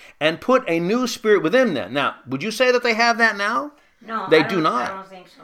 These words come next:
Speaker 1: You're right. They are there in unbelief and blindness. So we know that when that happens, it's only gonna be in the millennium. So you see how
Speaker 2: I
Speaker 1: this
Speaker 2: don't
Speaker 1: is
Speaker 2: know
Speaker 1: all
Speaker 2: if it's
Speaker 1: s-
Speaker 2: gonna be in the millennium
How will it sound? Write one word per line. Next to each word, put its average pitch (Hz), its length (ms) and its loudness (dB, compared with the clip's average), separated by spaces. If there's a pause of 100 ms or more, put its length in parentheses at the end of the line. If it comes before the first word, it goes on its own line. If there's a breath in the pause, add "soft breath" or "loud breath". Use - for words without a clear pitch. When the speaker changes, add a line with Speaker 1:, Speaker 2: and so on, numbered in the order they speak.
Speaker 1:
You're 139 140 -2
right. 202 260 2
They 156 80 2
are 170 100 2
there 160 220 -4
in 156 80 -4
unbelief 151 460 -4
and 120 100 -8
blindness. 165 380 -6
So 151 100 0
we 143 140 -2
know 214 240 2
that 147 200 2
when 139 200 -2
that 139 160 -4
happens, 165 420 -4
it's 135 100 -4
only 190 200 -4
gonna 202 180 -6
be 165 360 -6 (180 loud breath)
in 180 120 0
the 185 80 2
millennium. 160 440 2 (680)
So - 140 -14
you - 80 -10
see 247 160 -4
how 240 120 0
Speaker 2:
I 240 60 -2
Speaker 1:
this 240 140 -6
Speaker 2:
don't 214 60 -10
Speaker 1:
is 196 80 -8
Speaker 2:
know 220 60 4
Speaker 1:
all 208 100 4
Speaker 2:
if 180 60 -6
it's - 100 -10
Speaker 1:
s- - 60 -10
Speaker 2:
gonna 233 120 -12
be 233 120 -16
in 220 140 -14
the 214 100 -20
millennium 208 480 -16